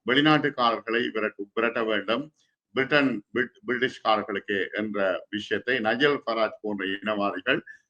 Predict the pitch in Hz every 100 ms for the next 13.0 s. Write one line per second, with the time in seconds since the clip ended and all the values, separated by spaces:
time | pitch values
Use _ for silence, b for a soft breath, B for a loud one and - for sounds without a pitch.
0 | _ 135 147 143 147 127 127 127 123 123
1 | 113 107 101 92 - 95 95 - 87 -
2 | 156 127 117 135 143 143 104 90 - -
3 | _ _ _ 110 156 165 220 147 120 139
4 | 156 151 110 90 - _ - 104 110 104
5 | 92 113 165 165 202 202 175 - 123 123
6 | 110 101 90 92 123 139 - _ _ -
7 | 123 156 156 151 107 104 98 95 87 -
8 | 113 104 - 113 113 117 110 110 107 -
9 | 147 120 113 98 87 101 101 117 107 110
10 | 107 107 107 107 123 143 135 117 107 98
11 | 92 92 101 98 107 117 - _ _ _
12 | 117 139 202 247 240 - 151 139 160